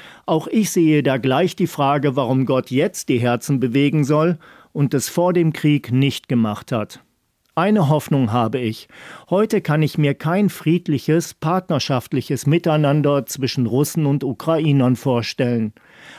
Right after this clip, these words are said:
Aber während des Zweiten Weltkrieges konnte sich auch niemand vorstellen, dass Franzosen und Deutsche einmal genau so leben würden. Ich hoffe,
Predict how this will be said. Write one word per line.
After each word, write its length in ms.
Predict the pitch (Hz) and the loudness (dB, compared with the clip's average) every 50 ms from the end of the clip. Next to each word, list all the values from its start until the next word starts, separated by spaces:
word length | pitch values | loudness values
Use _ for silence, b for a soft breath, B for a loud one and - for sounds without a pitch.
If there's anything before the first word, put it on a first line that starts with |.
| B | B
Aber 320 | B 160 135 123 135 127 117 | B -4 -2 0 0 0 0
während 380 | 139 151 180 180 190 165 - | 0 0 0 0 0 -2 0
des 220 | 147 123 - - - | -2 -6 -6 -10 -12
Zweiten 560 | - - - 143 139 151 160 - 135 113 101 | -12 -4 -2 0 0 0 0 0 0 0 2
Weltkrieges 720 | 143 208 233 - - - 143 135 127 147 175 190 185 - B B B B B B B | 2 0 0 -2 -4 -2 -2 0 2 2 0 0 -2 -4 B B B B B B B
konnte 300 | - 175 175 175 - 160 | -2 0 0 0 0 0
sich 240 | 151 180 180 - 165 | 0 0 0 0 0
auch 180 | 156 151 - | 0 0 2
niemand 400 | - 160 196 226 220 214 208 175 | 2 2 4 4 4 4 2 0
vorstellen, 800 | - - 175 165 175 165 - - - 156 156 156 156 170 165 143 | 0 0 0 0 0 0 -2 -2 -2 -2 0 0 0 -2 -2 -2
dass 180 | 143 143 139 - | -2 -2 -2 -6
Franzosen 720 | - - 139 131 131 - - 175 180 190 180 156 165 147 | -8 -4 -4 -4 -2 0 0 2 2 2 2 0 0 0
und 180 | 131 131 113 - | 0 0 0 0
Deutsche 380 | 131 143 156 151 - - 139 | 0 0 0 -2 -2 -2 -2
einmal 400 | 113 113 117 120 120 120 120 117 | 0 0 0 0 0 0 -2 -2
genau 460 | - 127 123 127 139 147 170 185 180 | -2 -2 0 0 0 2 2 2 2
so 320 | 165 147 156 147 147 151 147 | 0 2 2 2 2 2 2
leben 420 | 127 127 127 131 110 123 117 98 | 2 2 2 2 2 2 0 0
würden. 440 | 107 117 113 113 113 - 104 95 - b b b b b b b b | 0 0 0 0 -2 -4 -6 -8 -8 b b b b b b b b
Ich 180 | - 123 - - | -8 -8 -2 0
hoffe, 420 | 151 185 185 - - 233 240 240 | 0 0 0 0 0 0 0 0